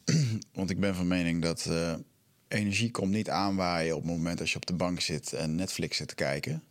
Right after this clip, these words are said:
Zo van, dan rust ik uit en dan heb ik weer energie voor dingen. En energie genereer je door degene, door, eh, de dingen die je doet.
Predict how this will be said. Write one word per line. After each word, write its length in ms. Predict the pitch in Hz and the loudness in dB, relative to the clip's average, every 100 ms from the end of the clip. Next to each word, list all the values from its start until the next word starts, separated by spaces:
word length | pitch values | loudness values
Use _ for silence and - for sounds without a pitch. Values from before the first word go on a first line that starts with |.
| _ _ _ | _ _ _
Zo 200 | - 80 | -8 -4
van, 200 | 80 80 | -2 0
dan 220 | 80 78 | 0 0
rust 240 | 82 85 - | -2 -2 -2
ik 120 | - | -2
uit 300 | 65 78 - | -2 -2 -4
en 80 | 71 | -4
dan 180 | 78 | -2
heb 140 | 78 82 | -2 -4
ik 60 | |
weer 100 | - | -4
energie 280 | 76 82 90 | -2 0 0
voor 100 | 87 | -2
dingen. 240 | 78 76 90 | -2 -2 -2
En 60 | |
energie 520 | 90 85 85 95 87 - | -2 0 0 0 0 -4
genereer 640 | - 82 82 95 107 78 | -4 -2 0 0 0 0
je 60 | 76 | -2
door 140 | 80 | -4
degene, 560 | 76 - 85 76 73 - | -4 -4 -4 -2 -4 -4
door, 360 | 85 76 71 - - | -2 -2 -2 -6 -8
eh, 200 | - 78 | -8 -4
de 100 | 80 | -2
dingen 220 | 85 82 | -2 0
die 120 | 80 82 | 0 0
je 60 | |
doet. 200 | 120 123 | 0 -2